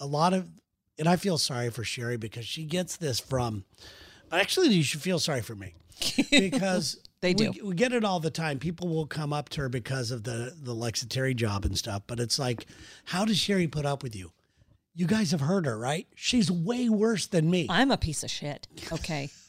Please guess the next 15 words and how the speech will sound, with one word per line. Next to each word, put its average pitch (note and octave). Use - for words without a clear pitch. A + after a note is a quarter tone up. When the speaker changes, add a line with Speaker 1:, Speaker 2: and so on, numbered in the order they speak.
Speaker 1:
When C#4+
will D4+
you C4+
all B3+
be A#3+
on A#3+
in G#3
Dallas G#3
again? D#3
Probably C4
never, G3+
'cause F3+
Dallas F3
is B2
fucked. -